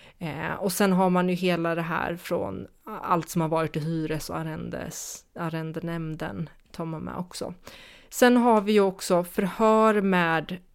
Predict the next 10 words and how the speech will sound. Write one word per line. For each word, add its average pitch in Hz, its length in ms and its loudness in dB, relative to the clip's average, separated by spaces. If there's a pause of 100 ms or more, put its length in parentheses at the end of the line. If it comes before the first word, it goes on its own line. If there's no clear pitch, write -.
(500)
alla 185 280 2
målsäganden, 190 1200 2 (120)
alltså 185 220 -4
de 180 80 4
här 170 80 2
grannarna 196 680 2
som 175 220 0
såg 196 480 0
händelsen. 185 720 0 (1200)
Och - 640 2